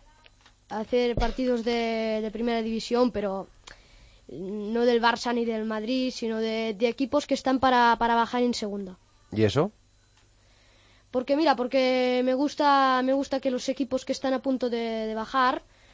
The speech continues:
Speaker 1: pues hay, hay más emoción, hay más emoción.
Speaker 2: Mm, sobre todo este año, sobre todo este año que con la dictadura deportiva, futbolística del Barça la cosa está por arriba bastante decidida.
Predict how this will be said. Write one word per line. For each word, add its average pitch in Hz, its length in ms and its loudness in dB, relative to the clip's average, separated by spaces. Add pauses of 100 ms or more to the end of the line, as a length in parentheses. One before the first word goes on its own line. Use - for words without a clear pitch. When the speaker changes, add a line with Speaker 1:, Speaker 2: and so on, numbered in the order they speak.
(600)
Speaker 1:
pues 220 280 -2
hay, 226 180 -4
hay 233 200 -2
más 247 180 -2
emoción, 233 480 -4
hay 202 240 -10
más 208 180 -10
emoción. 220 380 -10 (140)
Speaker 2:
Mm, 113 160 -2
sobre 92 240 0
todo 107 120 2
este 107 180 -2
año, 117 200 0 (260)
sobre 85 220 -4
todo 95 100 -2
este 110 140 -4
año 123 140 0
que 107 140 0
con 98 120 0
la 98 60 2
dictadura 104 420 2
deportiva, 123 460 4
futbolística 120 440 2
del 110 120 2
Barça 117 180 2
la 123 80 2
cosa 110 220 2
está 107 200 0
por 98 140 -2
arriba 90 220 -2
bastante 82 280 -6
decidida. 78 380 -8